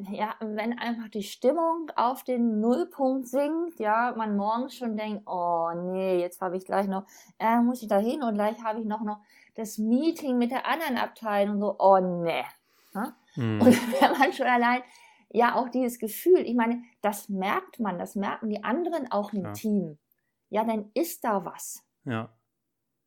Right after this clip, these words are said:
Speaker 1: Ja, oder, oder wenn man, äh, sozusagen als, als Teamleiter, als Chef immer einen auf den Deckel kriegt, der sagt, „Ja, wa-, was ist denn jetzt hier mit dem Team? Äh, kommt mal, äh, in die Puschen“ oder,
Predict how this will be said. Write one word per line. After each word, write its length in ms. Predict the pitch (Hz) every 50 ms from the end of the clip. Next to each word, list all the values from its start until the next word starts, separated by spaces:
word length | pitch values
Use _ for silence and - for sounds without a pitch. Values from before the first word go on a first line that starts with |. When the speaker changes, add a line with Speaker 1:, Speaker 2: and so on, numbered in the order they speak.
| _ _ -
Speaker 1:
Ja, 220 | 190 190 226 311 -
oder, 260 | 226 226 240 226 196
oder 220 | 233 220 226 214 202
wenn 140 | 226 233 247
man, 340 | 240 233 240 240 233 240
äh, 180 | - 131 151 202
sozusagen 540 | 208 214 226 226 - 214 214 208 214 220 220 -
als, 220 | - 196 208 208 _ _ _ _
als 200 | - - 214 208
Teamleiter, 800 | - - 254 269 311 302 269 226 214 220 226 262 - 240 233 240 - - - - -
als 220 | - 220 214 -
Chef 240 | - - 262 262 262
immer 220 | 247 240 240 233 -
einen 160 | - 220 220
auf 140 | - - 214
den 140 | 214 196 185
Deckel 300 | 208 226 - 370 339 -
kriegt, 380 | - - - 294 330 330 -
der 160 | 269 233 220
sagt, 260 | 208 226 226 240 254 -
„Ja, 160 | 240 233 220
wa-, 140 | 220 220 -
was 200 | - 226 233 -
ist 180 | - 370 - -
denn 160 | 339 262 240
jetzt 220 | 208 202 202 - -
hier 120 | 214 202
mit 160 | 190 180 -
dem 160 | - 185 190
Team? 340 | - - - 196 185 - 156 _ _ _ - - -
Äh, 80 | -
kommt 240 | - - 269 240 240 247
mal, 300 | 240 240 233 233 - 240 - - - -
äh, 320 | - - - - - -
in 100 | - 226
die 120 | 226 233 240
Puschen“ 460 | 240 - 330 381 415 381 - 226 202
oder, 360 | 190 - 214 220 214 220 -